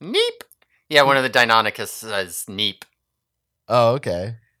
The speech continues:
Speaker 1: I just gotta make sure
Speaker 2: Neep.
Speaker 1: we hit all the sound effects.
Speaker 2: Yeah, there
Speaker 1: The
Speaker 2: are some
Speaker 1: good
Speaker 2: good
Speaker 1: ones, anyway.
Speaker 2: ones.
Speaker 1: Yeah.
Speaker 2: Yeah. Yeah, I, um, there was another quote that I liked where,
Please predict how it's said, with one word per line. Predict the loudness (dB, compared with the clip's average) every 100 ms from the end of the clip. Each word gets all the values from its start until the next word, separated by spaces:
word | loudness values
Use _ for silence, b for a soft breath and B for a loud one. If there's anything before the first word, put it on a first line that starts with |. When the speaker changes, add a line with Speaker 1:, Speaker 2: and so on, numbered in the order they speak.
| _
Speaker 1:
I | -6
just | -2
gotta | 0
make | 0
sure | 0 4 4
Speaker 2:
Neep. | 4
Speaker 1:
we | -6
hit | 0 0
all | 2 -2
the | -2
sound | 2 0 0
effects. | -12 -14 -14 -14 -14 -8
Speaker 2:
Yeah, | -2
there | 0 0
Speaker 1:
The | -2
Speaker 2:
are |
some | 0 0
Speaker 1:
good |
Speaker 2:
good | 0 -4
Speaker 1:
ones, | -4
anyway. | -8 -12
Speaker 2:
ones. | -16 -18 -20 _ _ _ _
Speaker 1:
Yeah. | -8 -6 -4
Speaker 2:
Yeah. | -2 -2 -6 -12 _ _ b b b b _
Yeah, | 0 2
I, | 2 0 2
um, | 2 4 2 -2 -12 -12 -14 _ _ _ _ _ _ _ _ _ _ _ _ _ _
there | -8 -4
was | -2 -2
another | -4 -4 -4
quote | -6 -6 -4
that | -2
I | -2
liked | 0 -2 -4
where, | -10 -8 -8